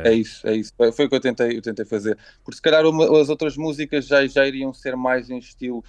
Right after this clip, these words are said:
Speaker 2: tal como se calhar Lisboa à Balada seria a única que até poderia,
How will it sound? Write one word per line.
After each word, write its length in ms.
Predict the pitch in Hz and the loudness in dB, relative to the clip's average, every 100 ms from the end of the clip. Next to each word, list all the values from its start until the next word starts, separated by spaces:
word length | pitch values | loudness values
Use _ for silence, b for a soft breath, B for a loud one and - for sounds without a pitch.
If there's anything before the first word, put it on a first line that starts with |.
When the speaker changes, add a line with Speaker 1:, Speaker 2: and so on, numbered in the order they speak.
| b | b
Speaker 2:
tal 100 | - | -4
como 120 | 127 127 | -2 -2
se 80 | |
calhar 200 | - 123 | 2 2
Lisboa 340 | 127 120 120 123 | 2 2 2 4
à 20 | |
Balada 320 | 117 117 113 | 4 4 2
seria 240 | 110 117 113 | -2 -8 -6
a 20 | |
única 340 | 113 110 113 | -6 -10 -12
que 100 | 107 | -10
até 180 | 113 117 | -10 -8
poderia, 540 | 107 110 113 113 110 | -10 -8 -6 0 0